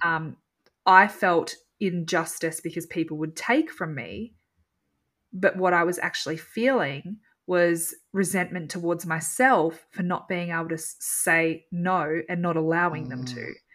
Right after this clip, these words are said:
Speaker 1: And so that peace was mine, but if I were protecting and defending that peace, those invitations and interruptions will still come, but I now am equipped and empowered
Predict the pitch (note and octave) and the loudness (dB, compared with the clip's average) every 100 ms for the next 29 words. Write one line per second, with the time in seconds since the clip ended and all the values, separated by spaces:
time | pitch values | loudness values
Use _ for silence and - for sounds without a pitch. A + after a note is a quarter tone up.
0 | - - - _ G#3 G3+ G#3 F#3+ F3+ - | -20 -20 -20 _ 2 6 6 6 4 4
1 | G#3+ - - B3+ C4+ - F3 F#3+ D4+ B3 | 2 2 2 2 2 -2 -2 0 2 0
2 | A2+ - G3+ G#3 A3 A#3 A#3 G#3 F#3 - | -2 -4 -2 0 2 4 4 2 -4 -2
3 | F3 - E3+ E3 E3 D#3+ E3+ E3 E3 D#3 | -4 -4 -4 -4 -6 -6 -6 -6 -6 -6
4 | - - A3 D#3 E3 - - - _ _ | -6 -2 0 0 -2 -10 -16 -20 _ _
5 | F3+ G#3 A3+ B3 A#3 - A3 G#3+ G3 - | 2 6 8 6 2 -2 2 2 0 -2
6 | - G#3 A#3+ - C3 F3+ B3 - - F3+ | 0 0 0 -4 -6 -4 -6 -6 -4 -4
7 | E3+ - G3+ F#3 - E3 F#3 - - D#3+ | -4 -6 -6 -4 -4 0 -2 -2 -8 -6
8 | D#3 E3 F3+ E3+ - D#3 - - A4+ A3+ | -6 -6 -8 -6 -4 -4 -4 -4 2 2
9 | C#3 F3+ D4+ _ _ _ _ _ _ _ | 0 -8 -12 _ _ _ _ _ _ _
10 | - G#3+ - - G#3 A3 C4 C4+ A3 D#3+ | -2 -2 -2 0 2 6 4 4 0 -2
11 | C#3+ D3+ F3 F#3 F3+ - F#3+ - F#3 F3 | -2 -4 -6 -4 -6 -4 -6 -4 -8 -6
12 | F3 E3 D#3 D3+ D#3+ | -4 -2 0 -2 -4